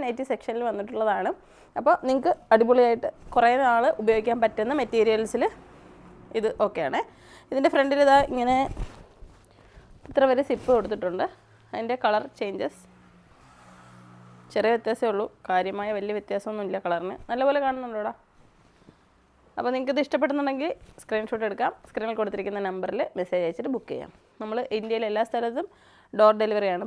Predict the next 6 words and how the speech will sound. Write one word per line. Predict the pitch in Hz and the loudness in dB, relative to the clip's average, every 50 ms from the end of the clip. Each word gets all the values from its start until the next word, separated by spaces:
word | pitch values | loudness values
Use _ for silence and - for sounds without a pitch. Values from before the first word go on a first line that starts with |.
| - | -4
പ്രൊവൈഡ് | 185 175 180 185 185 190 | -2 -2 0 0 -2 -2
ചെയ്യുന്നത്. | 180 170 170 170 180 - 349 415 - _ _ _ _ _ _ _ _ _ - | -2 -4 -4 -6 -4 -4 -6 -6 -6 _ _ _ _ _ _ _ _ _ -8
നാനൂറ്റി | 214 202 202 202 196 202 185 | -6 -4 -4 -4 -2 -2 -2
എൺപത്തഞ്ച് | 180 170 165 - 180 175 175 170 165 | -2 -2 -4 -4 -4 -4 -4 -4 -4
രൂപയാണ്. | 156 - - - - 123 - - - _ _ _ _ _ _ - - - - - - _ _ _ _ _ _ _ _ _ _ _ _ _ _ _ _ _ _ _ _ _ _ _ _ _ _ _ _ _ _ _ _ - _ - _ _ - - - - - - - - - - - _ _ - - - | -4 -4 -4 -4 -4 -6 -6 -8 -14 _ _ _ _ _ _ -18 -18 -18 -18 -18 -20 _ _ _ _ _ _ _ _ _ _ _ _ _ _ _ _ _ _ _ _ _ _ _ _ _ _ _ _ _ _ _ _ -20 _ -20 _ _ -20 -20 -20 -20 -20 -20 -20 -20 -20 -20 -20 _ _ -14 -12 -8
അപ്പോൾ | 226 277 277 | -4 -2 -2